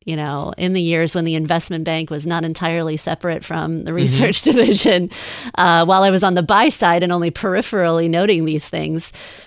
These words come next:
Speaker 1: You know, the changes from two thousand two to two thousand four, I think, were very profound for the investment banking industry. And now the changes post-financial crisis have been very profound for the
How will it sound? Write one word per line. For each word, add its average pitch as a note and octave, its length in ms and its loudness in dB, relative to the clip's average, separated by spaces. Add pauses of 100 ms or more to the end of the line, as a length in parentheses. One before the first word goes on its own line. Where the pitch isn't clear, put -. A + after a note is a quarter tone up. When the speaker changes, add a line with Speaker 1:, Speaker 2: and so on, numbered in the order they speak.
(220)
Speaker 1:
You F3+ 120 0
know, D3+ 40 0
the F3 60 0
changes A#3 640 2
from F3 160 0
two A3 180 0
thousand E3 360 2
two G#3 240 2
to E3+ 100 0
two F3 180 -4
thousand D3+ 280 -2
four, A3 240 2
I D#3 100 2
think, D3+ 240 -4
were D3+ 100 -4
very D#3+ 280 0
profound D#3 420 -4
for E3 100 -6
the D3 120 -6
investment E3 420 -2
banking D3 380 -4
industry. D3 640 -6
And F3+ 160 -2
now F#3 120 0
the E3 100 0
changes E3 580 -2
post-financial E3+ 680 -6
crisis D3+ 400 -6
have D3 120 -8
been D3+ 240 -6
very D#3 220 -4
profound D3+ 420 -8
for D#3+ 120 -6
the D3+ 240 -6